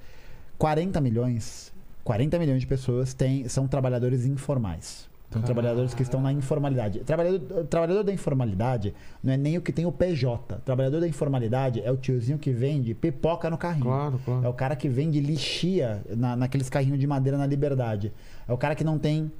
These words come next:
Speaker 1: nenhum tipo de contribuição. De P J, a gente tem vinte e cinco milhões de pessoas. Desses vinte e cinco milhões de P Js abertos, claro, a gente tem P J de grandes empresas e
Speaker 2: Claro.
Speaker 1: tal, mas desses vinte e cinco milhões de P Js,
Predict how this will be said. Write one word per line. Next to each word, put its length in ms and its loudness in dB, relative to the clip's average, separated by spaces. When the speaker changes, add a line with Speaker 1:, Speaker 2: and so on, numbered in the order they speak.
Speaker 1:
nenhum 260 0
tipo 180 -6
de 100 0
contribuição. 800 0
De 120 2
P 200 0
J, 600 0
a 100 0
gente 240 0
tem 180 0
vinte 340 0
e 40 -2
cinco 320 -2
milhões 420 0
de 60 -4
pessoas. 540 -2
Desses 320 0
vinte 300 0
e 20 -2
cinco 260 -2
milhões 260 2
de 120 0
P 180 0
Js 420 -2
abertos, 360 -2
claro, 280 -2
a 40 -4
gente 180 -4
tem 100 -2
P 160 -2
J 280 -2
de 100 -2
grandes 260 -2
empresas 440 0
e 20 -2
Speaker 2:
Claro. 180 0
Speaker 1:
tal, 200 -2
mas 140 2
desses 260 0
vinte 200 2
e 20 -4
cinco 180 -2
milhões 280 2
de 40 -4
P 140 0
Js, 480 -2